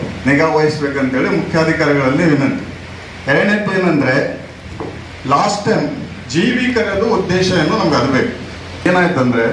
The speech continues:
ಅದು ಬ್ಯಾನರ್‌ಗಳ ಬಗ್ಗೆ ದುಡ್ಡು ಯಾರಿಗೆ ತಗೋಬೇಕು, ತಗೋಬಾರ್ದು, ಆಮೇಲೆ ಏನದ ಕೆಲವೊಂದು ಏನದ ಕಾರ್ಯಕ್ರಮಗಳು ಇರ್ತಾವಲ್ಲ,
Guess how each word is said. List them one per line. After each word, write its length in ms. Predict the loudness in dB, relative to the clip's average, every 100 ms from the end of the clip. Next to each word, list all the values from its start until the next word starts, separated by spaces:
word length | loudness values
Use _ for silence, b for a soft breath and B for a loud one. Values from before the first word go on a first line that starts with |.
| -2 -6 -10 -10 -12 -14 -14 -8 -2
ಅದು 120 | 0
ಬ್ಯಾನರ್‌ಗಳ 640 | 2 2 2 -2 0 0
ಬಗ್ಗೆ 600 | 2 0 2 2 0 -4 -10 -14 -14 -12 0
ದುಡ್ಡು 320 | 0 2 2
ಯಾರಿಗೆ 420 | 4 2 0 -4
ತಗೋಬೇಕು, 720 | 0 2 4 2 2 -2 0
ತಗೋಬಾರ್ದು, 880 | 0 2 4 4 2 0 0 -2 -8 -12 -12 -12 -12 -2
ಆಮೇಲೆ 360 | 0 2 4 4
ಏನದ 520 | 4 4 4 2 0 -4 -2
ಕೆಲವೊಂದು 580 | 2 4 4 2 2
ಏನದ 340 | 2 0 0 2 2 2 0 -4 -6 0
ಕಾರ್ಯಕ್ರಮಗಳು 720 | 2 2 2 2 2 0 0
ಇರ್ತಾವಲ್ಲ, 360 | 0 0 0